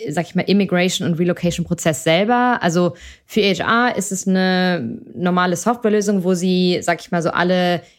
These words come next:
internationalen Mitarbeiter, die sie zum Beispiel nach Deutschland holen, in der Übersicht sehen. Wo sind die im Prozess? Ähm, haben die schon ihr Visum? Ja, nein. Und der Kern der Technologie und dem Team ist aber eigentlich, dass wir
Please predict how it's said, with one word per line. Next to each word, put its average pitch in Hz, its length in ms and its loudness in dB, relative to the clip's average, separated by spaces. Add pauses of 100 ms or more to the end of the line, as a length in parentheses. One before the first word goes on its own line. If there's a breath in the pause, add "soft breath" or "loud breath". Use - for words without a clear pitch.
(120)
internationalen 175 680 0
Mitarbeiter, 165 500 0
die 156 60 -4
sie 160 120 -4
zum 160 160 -6
Beispiel 151 240 -2
nach 147 100 -4
Deutschland 151 460 -2
holen, 156 380 -2 (100)
in 156 80 -2
der 151 140 -2
Übersicht 208 440 0
sehen. 165 520 0
Wo 170 80 2
sind 190 220 0
die 196 40 0
im 165 100 -2
Prozess? 156 720 -4
Ähm, 147 240 -4
haben 170 160 -2
die 160 80 0
schon - 160 -8
ihr 139 160 -2
Visum? 151 240 -4
Ja, 139 200 -4
nein. 180 480 0 (960 loud breath)
Und 175 180 2
der 165 80 2
Kern 175 440 0
der 175 100 2
Technologie 175 840 2
und 170 140 -2
dem 165 120 -2
Team 185 180 0
ist 170 120 0
aber 156 220 0
eigentlich, 170 460 2
dass 160 240 -2
wir 165 180 2